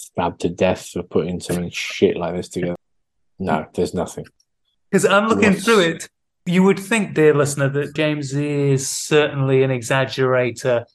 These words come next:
Speaker 2: He's a reactionary. There's no text in this. It's just pictures.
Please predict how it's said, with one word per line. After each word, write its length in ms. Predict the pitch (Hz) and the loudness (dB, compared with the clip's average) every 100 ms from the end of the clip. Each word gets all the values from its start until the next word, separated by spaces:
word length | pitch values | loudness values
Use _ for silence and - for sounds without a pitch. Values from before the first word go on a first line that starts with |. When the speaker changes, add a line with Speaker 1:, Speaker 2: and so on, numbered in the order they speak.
| _ | _
Speaker 2:
He's 140 | 135 131 | -2 0
a 80 | |
reactionary. 1080 | 120 123 120 123 - - 135 127 123 123 123 _ _ _ _ _ - | 2 2 0 -4 -8 -4 0 2 0 -2 -8 _ _ _ _ _ -6
There's 220 | 165 135 | -4 2
no 200 | 165 202 | 4 4
text 540 | 196 196 185 - - 139 | 2 -2 -4 -6 -4 0
in 160 | 127 | 0
this. 340 | 123 127 - - - _ 156 | -2 -2 -4 -12 -20 _ -4
It's 260 | 156 156 | -2 -4
just 400 | - 165 156 - | 0 0 0 -4
pictures. 840 | - 185 185 - 165 143 - - | -2 -2 -2 -2 -2 -2 -8 -12